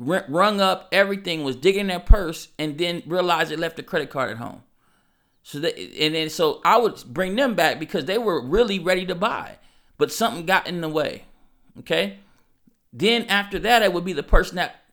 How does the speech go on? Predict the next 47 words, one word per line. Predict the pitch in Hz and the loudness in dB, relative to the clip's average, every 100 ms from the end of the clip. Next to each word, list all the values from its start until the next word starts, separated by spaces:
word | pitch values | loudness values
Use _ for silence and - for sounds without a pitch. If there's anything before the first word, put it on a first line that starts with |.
| - | -2
put | 240 240 | -2 -2
the | - | -4
candle, | - 202 185 | -4 -2 -2
they | 147 | -4
wanted | 139 196 285 214 | -2 0 0 0
it, | 185 - | -2 -4
they | 170 | -8
put | - 180 | -4 -4
it | |
in | 196 | -2
their | 175 | -4
cart, | - - 247 226 151 | -8 -4 -2 -2 -6
like, | 151 - | -6 -2
"Ooh, | 254 | 0
I | 156 | 0
like | 143 170 180 | 0 0 -2
this." | 170 180 | -6 -8
They | 151 | -8
looked | 156 196 175 | -6 -6 -6
around, | 160 165 165 | -2 0 0
saw | - 175 | -2 -4
something | 175 160 | -4 -8
they | 160 | -6
liked, | 156 147 - | -4 -4 -4
put | 165 | -6
it | |
in | 160 | -4
their | 139 | -8
cart, | - 202 170 165 - _ - - | -2 0 0 -4 -16 _ -10 -2
but | 156 | -2
for | 160 | 0
whatever | 175 175 | 0 0
reason, | 175 156 | -2 -6
they | 151 | -6
walked | 147 147 143 | -4 -4 -4
out, | 131 113 - _ _ _ _ _ _ - | -6 -6 -10 _ _ _ _ _ _ -2
right? | 143 143 - - | 0 0 -6 -6
The | 135 | -2
last | 139 180 233 262 240 | -2 -2 0 -2 -2
person | - 175 165 160 | 0 0 0 -2
that | 151 | -2
I | |
would | 139 135 | -2 -8
spend | - 143 | -10 -6
it | 127 | -6
on, | 127 135 156 - _ _ _ _ - | -6 -6 -10 -18 _ _ _ _ -12
in, | 131 | -8